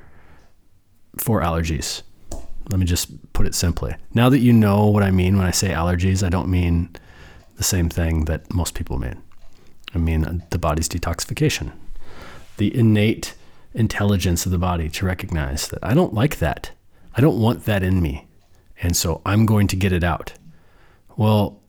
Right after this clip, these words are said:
medicine, modern medicine says, "No, stop, stop. Don't, no, no, stop those symptoms. Keep it in. Keep it in. We don't want you to sneeze. We'll stop a sneeze.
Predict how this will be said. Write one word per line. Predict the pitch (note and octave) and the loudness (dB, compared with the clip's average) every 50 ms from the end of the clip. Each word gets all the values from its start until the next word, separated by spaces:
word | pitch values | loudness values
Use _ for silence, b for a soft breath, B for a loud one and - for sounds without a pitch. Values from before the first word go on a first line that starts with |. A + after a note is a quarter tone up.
| _ _ _ _ _ _ _ _ - | _ _ _ _ _ _ _ _ 0
medicine, | A2 G#2 A#2 D#3 - - - A#2 G#2+ G#2+ G#2 G#2 F2+ - - | 2 4 4 4 4 4 4 4 4 4 4 4 0 -2 -2
modern | - G#2 A2+ C3 B2+ A#2 | 0 2 4 4 6 6
medicine | G2+ G#2 A#2 C#3 - - G2 F2+ | 6 4 4 2 2 0 0 0
says, | - - G2 G2 - - | 0 2 0 0 2 2
"No, | E3+ F3+ - | 2 2 2
stop, | - - - F3 - - | 2 2 0 0 0 0
stop. | - - F#3+ G3+ F3+ - - - - | 0 0 2 2 0 0 -4 -6 0
Don't, | - F3 G#3 - - - - | 2 2 2 2 0 -4 0
no, | D3 D#3+ F#3+ D#3+ | 2 4 4 4
no, | G#2+ | 2
stop | G2 - - E3 E3 F#3 - - - | 0 0 0 0 0 0 -2 -4 -10
those | - G2 - C3+ B2 - | -10 -4 0 2 2 4
symptoms. | - - G3+ G3 - F#2 G2+ D#3+ - - - - B B B B B B B B B | 4 4 4 4 4 4 2 2 0 0 -6 -8 B B B B B B B B B
Keep | - - B2 C#3+ | -8 -4 0 2
it | D3 E3 | 4 6
in. | A#3 B3 D3 E3 D#3+ - - - - - - - - - | 6 6 4 2 -2 -6 -10 -16 -20 -20 -20 -16 -6 0
Keep | - G#3 F3 | 0 2 4
it | E3 | 6
in. | - A#3+ B2+ | 6 6 6
We | B2 F#3 | 6 6
don't | A#3 G#3+ B2 | 6 6 6
want | G#2 G2+ - - | 4 2 2 0
you | F#2+ | 0
to | F2 | 0
sneeze. | E2+ - - - G2 C3 G3+ G3 E3+ - - - b b b b b b b b b b b b b b b - | 0 0 0 2 2 4 4 4 2 0 -4 -8 b b b b b b b b b b b b b b b -4
We'll | C4+ B3 | -4 -2
stop | - - F2+ D#2+ - | 0 0 0 0 0
a | - | 0
sneeze. | - - B3 A#3+ - - - - | 0 2 0 0 0 -4 -6 -8